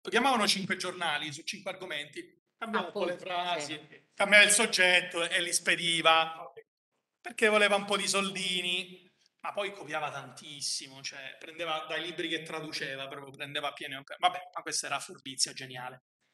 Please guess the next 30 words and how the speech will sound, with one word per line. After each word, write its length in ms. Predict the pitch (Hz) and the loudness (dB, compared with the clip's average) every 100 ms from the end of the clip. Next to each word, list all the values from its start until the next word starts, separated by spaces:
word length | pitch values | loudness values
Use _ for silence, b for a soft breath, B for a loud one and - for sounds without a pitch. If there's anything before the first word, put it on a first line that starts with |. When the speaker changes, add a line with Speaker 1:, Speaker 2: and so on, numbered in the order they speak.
| _ _ _ _ _ _ - | _ _ _ _ _ _ 0
Speaker 1:
Per 100 | 240 | 4
il 80 | 226 | 4
resto 240 | 190 196 | 4 2
il, 180 | 180 - | 0 -2
il 200 | 190 170 | -6 -2
senso 300 | 247 220 214 | 0 0 0
del 160 | 185 | 0
decoro, 840 | 180 180 180 151 143 147 156 - _ _ - - - | 0 0 0 0 0 -2 -4 -8 _ _ -20 -20 -6
lui 180 | 202 233 | 2 4
si 180 | - | 6
scaglia 560 | - - 208 208 190 165 | 6 6 8 8 8 4
contro 360 | 165 - 156 175 | 2 -6 -6 -6
il 120 | 147 | -6
comune 380 | - 170 160 160 | -10 -10 -6 -4
senso 400 | 175 156 - 160 | -2 2 2 0
del 180 | 147 | -8
pudore. 680 | - 156 139 135 131 135 135 _ _ _ _ _ _ _ _ _ _ _ | -10 -14 -12 -12 -12 -14 -16 _ _ _ _ _ _ _ _ _ _ _
Tant'è 440 | 240 226 226 185 | 4 8 8 10
che 100 | 160 | 8
gli, 260 | 175 208 208 | 6 4 0
gli 220 | 202 208 | 0 4
va 160 | 214 240 | 8 8
poco 240 | 208 190 | 6 2
a 80 | 180 | 2
genio 360 | - 208 185 156 | 2 2 0 -2
quando 220 | 165 160 | -2 0
lo 120 | 156 | 2
assolvono 640 | 147 - 190 180 170 160 156 | 4 4 4 0 -2 -6 -2
dalla, 500 | 151 147 143 143 147 | 0 2 2 2 -2
dalla, 720 | 147 147 143 143 139 143 143 | -2 -2 -2 0 -2 -6 -16